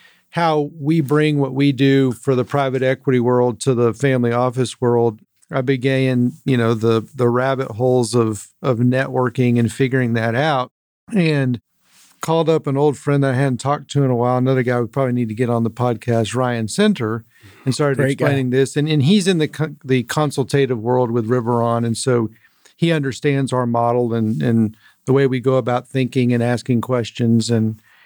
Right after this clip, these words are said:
Speaker 1: ultimately creating value. And he said, "Well, do you know Raleigh Green?" And I was like, "Man, that name sure sounds familiar."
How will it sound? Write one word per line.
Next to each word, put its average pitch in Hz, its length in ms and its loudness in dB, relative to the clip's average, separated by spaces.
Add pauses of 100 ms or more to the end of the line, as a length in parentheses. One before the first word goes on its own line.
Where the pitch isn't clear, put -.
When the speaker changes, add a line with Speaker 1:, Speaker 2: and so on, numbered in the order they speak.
(220)
Speaker 1:
ultimately 139 500 -2
creating 117 480 0
value. 113 560 -2 (540)
And 147 120 2
he 156 120 4
said, 156 440 -2
"Well, 147 120 0
do 135 140 0
you 208 120 4
know 180 140 4
Raleigh 139 320 0
Green?" 190 400 -2 (420)
And 185 180 2
I 175 40 4
was 151 160 0
like, 160 100 -8
"Man, 226 220 4
that 160 240 -2
name 214 340 4
sure 175 280 2
sounds 160 380 2
familiar." 139 800 2